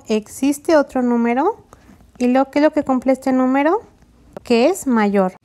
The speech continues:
Entonces, como es mayor, o sea, mayor que el número con el que empezamos, ponemos m mayor que n. Y ahora sí, vamos a leer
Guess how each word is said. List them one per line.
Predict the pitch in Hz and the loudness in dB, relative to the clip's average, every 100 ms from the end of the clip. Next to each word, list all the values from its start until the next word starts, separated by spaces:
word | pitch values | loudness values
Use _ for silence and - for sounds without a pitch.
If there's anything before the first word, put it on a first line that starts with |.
| _ _ _ _ - | _ _ _ _ -8
Entonces, | 269 247 330 330 - | -4 0 0 0 0
como | 254 240 233 | 2 2 2
es | 240 294 | 0 0
mayor, | 302 285 277 320 453 - | 0 2 2 4 2 -2
o | 202 | -6
sea, | - 220 | -2 0
mayor | 202 196 190 202 - | 2 0 -2 -4 -2
que | |
el | 247 | 0
número | 240 240 247 | 2 2 0
con | 240 | 0
el | 233 | -2
que | 233 | -2
empezamos, | 240 233 240 254 254 | -4 -2 -2 -2 -2
ponemos | 214 214 214 220 - _ | -2 -2 -2 -4 -10 _
m | 226 208 214 294 392 - _ _ _ _ - - _ | -4 -2 0 -2 -6 -12 _ _ _ _ -20 -20 _
mayor | 208 185 208 254 359 - _ _ _ _ _ - | -6 -2 0 0 -2 -10 _ _ _ _ _ -6
que | 214 196 | -2 0
n. | 175 175 - _ - - - _ _ | -2 -6 -12 _ -20 -20 -20 _ _
Y | 233 | 2
ahora | 220 220 226 | 2 2 0
sí, | 196 156 - - - _ - | -4 -8 -12 -20 -20 _ -4
vamos | 214 240 240 | 0 0 0
a | 277 | 0
leer | 277 277 320 | 2 2 0